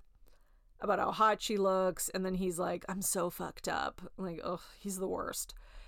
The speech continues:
And then he puts his hand on her ass, and they start kissing. Oh, okay. <laughs> Now, at this part, I'm kinda like, "Okay, I think Lindsay's the one who should be mad." Um, and I don't know why Lindsay, in Sierra's view,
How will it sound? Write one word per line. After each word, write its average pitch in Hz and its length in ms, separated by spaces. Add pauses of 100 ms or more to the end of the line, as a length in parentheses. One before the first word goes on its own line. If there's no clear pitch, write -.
(180)
And 214 160
then 233 100
he 240 120
puts 226 200
his 180 120
hand 190 240
on 180 120
her 180 140
ass, 220 480
and 196 160
they 190 100
start - 280
kissing. - 600 (560)
Oh, 113 180 (100)
okay. 381 320 (300)
<laughs> 427 80 (1400)
Now, 254 200
at - 160
this 453 180
part, 349 220
I'm 254 120
kinda 240 240
like, 226 200
"Okay, 233 200
I 214 80
think 233 160
Lindsay's 233 420
the 208 100
one 202 120
who 202 120
should 240 160
be 196 140
mad." 185 580
Um, 190 500 (640)
and 220 340 (280)
I 214 100
don't 294 140
know 262 80
why 220 240
Lindsay, 208 600 (720)
in 208 200
Sierra's 208 560
view, 190 520